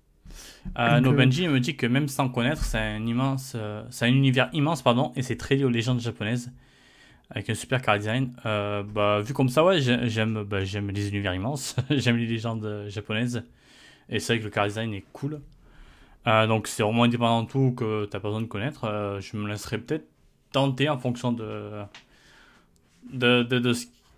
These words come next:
Speaker 1: qui, de, bah, de, du marché français, de ce qui va sortir, parce que deux mille vingt-deux risque d'être... Euh, deux mille vingt et un était tapé fort, et deux mille vingt-deux risque d'être dans le même, euh, dans le même délire.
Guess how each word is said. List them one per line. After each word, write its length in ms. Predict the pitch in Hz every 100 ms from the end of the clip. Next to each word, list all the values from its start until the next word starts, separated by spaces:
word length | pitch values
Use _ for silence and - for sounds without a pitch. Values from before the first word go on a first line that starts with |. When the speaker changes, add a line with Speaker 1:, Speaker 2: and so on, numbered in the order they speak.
| _
Speaker 1:
qui, 80 | -
de, 120 | - 107
bah, 180 | 104
de, 240 | 104 104 101
du 140 | 104
marché 240 | 101 98 -
français, 320 | 104 - 120
de 40 |
ce 60 | -
qui 60 |
va 80 | 101
sortir, 420 | 92 101 - 120
parce 160 | 120 101
que 140 | -
deux 140 | 107 101
mille 120 | 101
vingt-deux 320 | 101 101 110
risque 260 | 95 104 95
d'être... 280 | 104 85 -
Euh, 280 | 101 95 95 98 - _ _ - - -
deux 60 | 123
mille 100 | 135
vingt 180 | 151 135
et 60 |
un 80 | 175
était 580 | 143 135 131 123 120 120
tapé 260 | 123 120 120
fort, 340 | - 160 165
et 200 | 117 110
deux 120 | 110 104
mille 180 | 107
vingt-deux 240 | 104 110 131
risque 280 | 117 120 -
d'être 120 | 104
dans 160 | 107 101
le 80 |
même, 280 | 104 107 104
euh, 200 | 101 98 101 _ _ _ _ _ - - _
dans 160 | 123 120
le 60 |
même 140 | 131 143
délire. 360 | 127 165 -